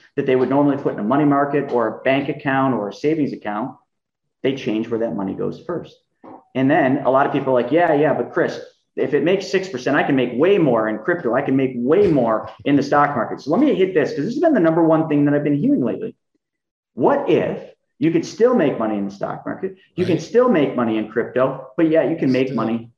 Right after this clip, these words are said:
Speaker 1: twice without doing anything different, because you
Speaker 2: Right.
Speaker 1: did just hear what I said. Your money never stops earning interest.
Speaker 2: That's right.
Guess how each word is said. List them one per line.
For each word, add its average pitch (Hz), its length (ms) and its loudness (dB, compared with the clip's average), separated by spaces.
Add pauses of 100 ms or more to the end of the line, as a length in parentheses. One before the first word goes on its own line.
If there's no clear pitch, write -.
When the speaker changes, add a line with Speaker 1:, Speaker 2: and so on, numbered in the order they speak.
Speaker 1:
twice 143 440 0
without 120 380 0
doing 120 360 0
anything 131 460 -2
different, 147 380 -4
because 127 280 -2
you 117 100 -14
Speaker 2:
Right. 113 200 -6
Speaker 1:
did 208 200 2
just 208 220 0
hear 190 140 4
what 185 120 6
I 170 60 4
said. 139 260 0
Your 123 100 0
money 135 200 0
never 131 180 -2
stops 123 320 -6
earning 170 260 -2
interest. 123 440 -8
Speaker 2:
That's - 180 -18
right. 120 300 -8